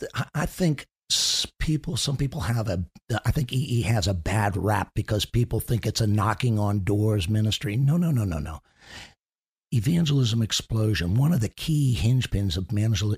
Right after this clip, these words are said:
Evangelism Explosion that makes it more unique than any other training ministry is we have what's called on-the-job training.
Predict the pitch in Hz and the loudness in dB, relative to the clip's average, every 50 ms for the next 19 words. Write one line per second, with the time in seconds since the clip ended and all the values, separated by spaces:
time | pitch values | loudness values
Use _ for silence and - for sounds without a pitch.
0 | - - 107 101 85 110 104 104 95 107 101 85 87 90 - - - 110 104 87 | -2 -2 -2 -2 0 0 0 0 0 -2 -2 -4 -4 -6 -6 -4 -2 -2 -2 -2
1 | 82 87 82 - 101 95 - - 92 - 101 95 98 98 92 92 95 95 98 98 | -2 -4 -4 -4 -4 -4 -4 -6 -6 -4 -2 -2 0 0 0 0 0 0 2 2
2 | 120 135 120 - - - - - - - 101 92 95 - - 160 160 180 185 165 | 2 2 0 0 -4 -12 -18 -12 -8 -6 -6 -6 -6 -4 -2 0 2 2 2 2
3 | 180 151 143 127 117 107 107 101 - - - - 147 151 185 185 151 85 85 85 | 2 0 0 -2 -2 -2 -4 -4 -6 -8 -6 -4 -2 0 0 0 0 -2 -4 -6
4 | 82 80 - - 90 90 98 85 92 95 - 101 95 104 92 87 98 98 95 101 | -6 -8 -8 -8 -8 -6 -6 -4 -4 -6 -6 -6 -6 -6 -6 -6 -6 -6 -6 -6
5 | 110 107 - - - - - - - 87 85 90 82 90 98 - - - 78 - | -6 -6 -6 -6 -6 -6 -6 -6 -6 -6 -4 -4 -4 -4 -4 -6 -6 -6 -6 -8
6 | - - 214 214 214 196 - - | -6 -4 -2 0 0 0 -2 -4